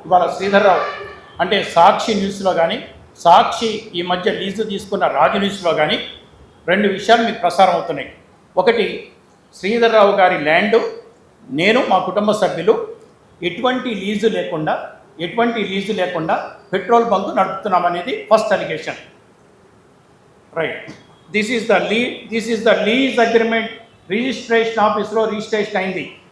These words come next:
కావాలంటే ఎవరన్నా ఒక సోదరులు, ఎవరో పెద్దవాళ్ళు ఎవరన్నా అందరూ చూపించండి. This is a lease registration, సిక్స్ హండ్రెడ్ square meters. ఒక్కసారి చదవండి ఎవరన్నా,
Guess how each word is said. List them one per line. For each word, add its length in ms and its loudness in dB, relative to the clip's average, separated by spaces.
కావాలంటే 420 6
ఎవరన్నా 300 2
ఒక 220 2
సోదరులు, 480 0
ఎవరో 180 2
పెద్దవాళ్ళు 480 2
ఎవరన్నా 360 -2
అందరూ 220 -4
చూపించండి. 420 -8
This 180 -2
is 80 0
a 40 10
lease 260 0
registration, 520 0
సిక్స్ 400 -4
హండ్రెడ్ 360 4
square 380 0
meters. 240 -4
ఒక్కసారి 360 4
చదవండి 380 2
ఎవరన్నా, 300 -2